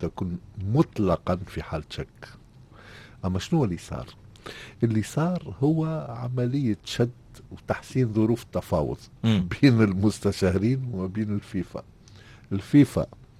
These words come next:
Speaker 1: آه، كم هي معناها ال-، العملية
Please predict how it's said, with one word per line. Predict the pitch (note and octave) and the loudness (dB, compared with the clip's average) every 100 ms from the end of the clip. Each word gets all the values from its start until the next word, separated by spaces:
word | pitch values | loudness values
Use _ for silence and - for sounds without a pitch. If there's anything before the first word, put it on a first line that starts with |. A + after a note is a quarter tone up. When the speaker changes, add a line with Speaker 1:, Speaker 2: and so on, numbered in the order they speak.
| - - - - - - - - | -20 -20 -20 -20 -20 -20 -18 -6
Speaker 1:
آه، | F2+ E2+ D#2+ D2+ D2 C#2+ - G#1+ - - - G1+ - - - - - - | -2 -2 -2 -4 -4 -6 -8 -8 -12 -12 -12 -10 -10 -10 -12 -14 -2 6
كم | D#3 B2 | 8 8
هي | C3 A#2 F#2+ - - F2+ F2+ F2 F2 E2 | 6 4 0 -4 -12 -6 -4 -4 -4 -2
معناها | F2+ G2 G2 - - - - - | -2 0 -2 -6 -10 -18 -14 -4
ال-، | F#2+ F#2 F2 - | 0 2 2 2
العملية | F2 F2 G2+ G2+ C#3+ C3+ | 4 6 6 6 6 6